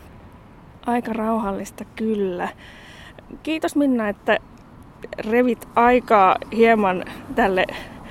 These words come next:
hieman erikoiselle kävelylle. Nyt mä tosiaan oon täällä meidän taloyhtiön pihassa ja käppäilen täällä ympärinsä. Tota, ää, täällä ei hirveästi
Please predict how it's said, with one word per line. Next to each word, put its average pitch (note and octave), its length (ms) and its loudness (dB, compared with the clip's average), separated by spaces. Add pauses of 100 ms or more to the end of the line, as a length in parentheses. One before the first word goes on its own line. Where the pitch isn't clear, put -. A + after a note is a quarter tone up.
(460)
hieman G#3 460 0
erikoiselle G3 960 -2 (360)
kävelylle. C#4 760 0 (840)
Nyt C4 200 2
mä B3 120 0
tosiaan C4 520 4 (340)
oon C#4+ 220 4
täällä B3 320 2 (460)
meidän G#3+ 260 -2
taloyhtiön A3+ 500 0
pihassa B3 320 -4
ja F3 120 -4
käppäilen G#3 520 -2
täällä G3+ 220 -2
ympärinsä. G#3+ 520 0 (520)
Tota, A#3+ 380 4 (320)
ää, A#3+ 460 2 (880)
täällä C4 340 2
ei C4 100 4
hirveästi D4 560 0